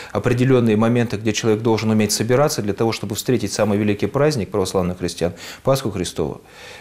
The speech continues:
то это означает, что действительно нужно идти в русле церкви. Если заниматься самодеятельностью, можно быть с Богом, можно, соответственно, вот,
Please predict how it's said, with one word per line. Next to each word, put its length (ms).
то 240
это 360
означает, 500
что 500
действительно 520
нужно 480
идти 280
в 60
русле 240
церкви. 500
Если 240
заниматься 380
самодеятельностью, 800
можно 480
быть 220
с 80
Богом, 400
можно, 840
соответственно, 720
вот, 300